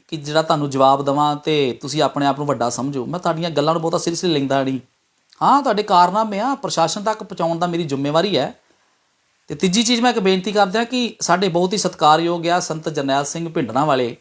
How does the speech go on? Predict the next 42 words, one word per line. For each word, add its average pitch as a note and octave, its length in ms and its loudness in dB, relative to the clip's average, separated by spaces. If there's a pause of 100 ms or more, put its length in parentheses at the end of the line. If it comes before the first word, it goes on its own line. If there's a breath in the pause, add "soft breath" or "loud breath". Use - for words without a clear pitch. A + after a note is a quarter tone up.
(1600)
ਜਦੋਂ B3+ 220 4
ਉਹਨਾਂ B3+ 340 6
ਦੇ, C#4 400 0 (280)
ਉਹ G#3+ 100 0
ਵੀ B3+ 100 0
ਆਪਣੀ A#3 380 0
ਜ਼ਿੰਦਗੀ F3+ 340 0
ਦੇ G#3+ 80 4
ਵਿੱਚ G3 200 0
ਜਦੋਂ F#3 220 0
ਸੰਘਰਸ਼ D#3+ 380 0
ਉਹਨਾਂ F#3+ 140 0
ਨੇ E3+ 60 -2
ਵਿੱਢਿਆ F3+ 280 2
ਸੀ E3+ 120 -4
ਨਾ A#3 120 -6 (680)
ਪੰਜਾਬ, D3+ 320 4
ਪੰਜਾਬੀਅਤ D3 540 -2
ਲਈ, D#3 100 -6
ਕੌਮ C3+ 320 0
ਲਈ, C#3+ 240 -6 (1300)
ਤਾਂ E3 100 0
ਕੁਝ F#3 220 2
ਗਦਾਰ E3+ 680 4 (680)
ਜਿਹੜੇ D#3 340 0
ਸੀ, E3+ 160 -4
ਜਿਹੜੇ D#3 540 0 (600)
ਉਹਨਾਂ E3+ 260 2
ਨੂੰ E3+ 160 0
ਨਹੀਂ F3+ 180 2
ਪਸੰਦ D#3+ 260 0
ਕਰਦੇ D3+ 320 0
ਸੀ, D3+ 120 -6
ਉਹਨਾਂ D3+ 160 -4
ਨਾਲ D3+ 100 -4
ਗੱਲਾਂ C#3 260 0
ਨਾਲ D#3 100 -2
ਸਹਿਮਤ F3+ 320 -4
ਨਹੀਂ D3+ 140 -6
ਸੀ D#3 120 -4
ਹੈਗੇ C3 180 -4
ਨਾ, A#3 120 -8